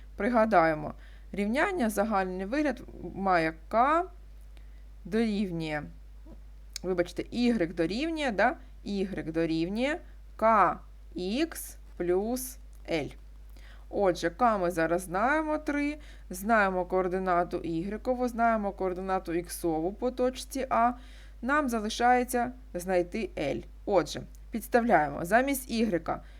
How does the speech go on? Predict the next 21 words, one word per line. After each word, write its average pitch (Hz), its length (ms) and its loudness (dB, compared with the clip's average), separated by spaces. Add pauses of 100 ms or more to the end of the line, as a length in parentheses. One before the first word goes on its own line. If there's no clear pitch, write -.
(160)
мінус 226 680 0
один 175 580 0 (140)
дорівнює, 175 720 -2 (120)
К 208 300 6
у 170 120 -4
нас 170 180 0
дорівнює 165 600 -2
три, 175 440 0 (380)
Х 233 320 -4
у 180 80 -4
нас 165 200 0
дорівнює 170 520 -2
два 214 400 0
плюс 247 500 -6
L. 165 260 2 (400)
Розв'яжемо 190 640 4
це 208 140 -2
рівняння, 277 500 2
знайдемо 233 440 0
значення 180 560 -4
L. 151 200 -4